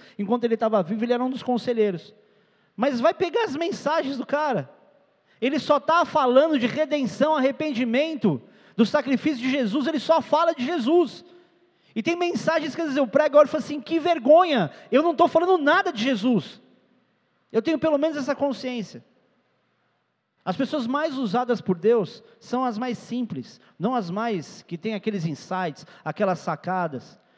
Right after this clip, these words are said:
Você quer ser poderosamente usado por Deus? Seja simples naquilo que são os rudimentos da palavra. Porque existem coisas que você sabe que você devia fazer e não tá fazendo.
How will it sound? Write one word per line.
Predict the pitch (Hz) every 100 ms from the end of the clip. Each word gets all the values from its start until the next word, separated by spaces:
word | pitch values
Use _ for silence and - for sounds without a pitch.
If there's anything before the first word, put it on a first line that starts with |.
| _
Você | -
quer | - 208
ser | -
poderosamente | 202 220 226 196 190 165 165 185 151
usado | 160 156
por | 147
Deus? | 143 180 143 - - _
Seja | - 180 165 180
simples | - 240 269 254 202
naquilo | 214 208 196
que |
são | - 196
os | 151
rudimentos | 185 170 175 208 214
da | 165
palavra. | 156 147 139 120 120 _ _ _ _ _ _ _ -
Porque | 180
existem | 220 180 226 233
coisas | 196 214 190 196
que | -
você | 180 -
sabe | 151 233 226
que | 202
você | 175
devia | 165
fazer | 160 151 143 220
e |
não | 220
tá | 214
fazendo. | 214 214 175 226 160